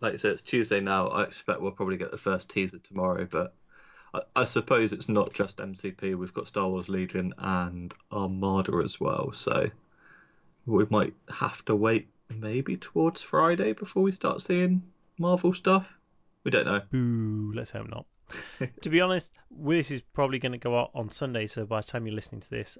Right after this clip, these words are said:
Speaker 2: I would hope most of it has been revealed. Um, and you'll now be sat there saying, "Yes, th-, they did show us this," or, "No, they didn't show us that," so who knows? So,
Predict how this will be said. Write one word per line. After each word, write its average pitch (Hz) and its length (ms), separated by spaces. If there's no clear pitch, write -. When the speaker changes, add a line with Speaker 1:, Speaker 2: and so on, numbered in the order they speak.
Speaker 2:
I - 40
would 104 140
hope - 300
most 151 580
of 120 100
it 120 100
has 107 140
been 104 220
revealed. 101 580
Um, 104 380
and 110 140
you'll 104 160
now 110 280
be 107 180
sat - 240
there 110 100
saying, 113 300
"Yes, 202 380
th-, 156 120
they 135 140
did 127 200
show 123 200
us 117 100
this," - 220
or, 107 100
"No, 180 240
they 147 100
didn't 131 220
show 120 220
us 113 80
that," 120 280
so 104 380
who 127 140
knows? 107 480
So, 240 280